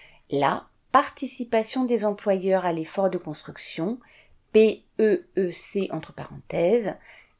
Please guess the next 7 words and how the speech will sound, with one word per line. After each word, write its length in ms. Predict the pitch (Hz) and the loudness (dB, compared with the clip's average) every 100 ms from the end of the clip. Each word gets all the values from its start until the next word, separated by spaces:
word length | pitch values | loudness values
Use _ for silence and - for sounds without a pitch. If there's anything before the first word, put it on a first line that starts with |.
| - | 0
l'ex 520 | 170 175 180 - - 233 _ _ _ - | 6 6 6 0 0 -4 _ _ _ 2
un 160 | 226 | 2
pour 200 | 233 240 | 2 -4
cent 180 | - 233 | 2 4
logement 380 | 202 185 190 175 | 4 0 -2 -2
entre 220 | 160 160 | -4 -12
guillemets, 560 | 156 139 123 180 247 | -12 -8 -2 0 -2